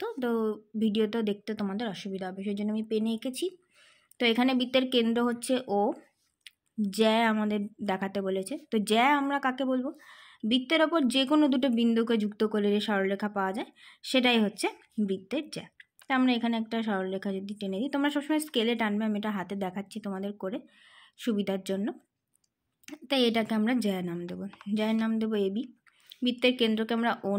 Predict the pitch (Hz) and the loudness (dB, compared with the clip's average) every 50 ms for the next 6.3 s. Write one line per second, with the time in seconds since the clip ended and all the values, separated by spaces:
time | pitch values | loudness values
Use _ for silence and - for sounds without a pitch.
0 | 202 196 190 196 190 190 196 208 269 339 - _ _ _ _ _ _ _ _ _ | 0 -2 -2 -4 -4 -4 -6 -6 -8 -10 -12 _ _ _ _ _ _ _ _ _
1 | _ - - _ _ _ - - _ _ _ _ _ _ _ _ _ _ _ - | _ -20 -20 _ _ _ -20 -20 _ _ _ _ _ _ _ _ _ _ _ 0
2 | 269 269 269 262 302 277 262 262 254 262 254 269 269 262 262 262 262 - 330 311 | 2 2 2 2 2 2 2 2 2 2 2 2 2 2 2 2 2 2 2 2
3 | 269 240 247 254 247 240 302 302 285 247 220 214 196 - - - - - - - | 2 2 2 0 0 -2 -2 0 2 2 2 2 2 0 -4 -8 -10 -10 -10 -12
4 | - _ - - _ _ - - _ _ _ _ - - _ _ - - - - | -18 _ -20 -20 _ _ -20 -20 _ _ _ _ -20 -20 _ _ -20 -20 -20 -8
5 | - 214 202 202 - 262 277 302 320 403 403 - - - _ _ _ _ _ _ | -6 -4 -4 0 0 2 2 4 2 0 -2 -8 -16 -20 _ _ _ _ _ _
6 | - 214 214 214 208 208 | -4 -2 -2 0 0 -2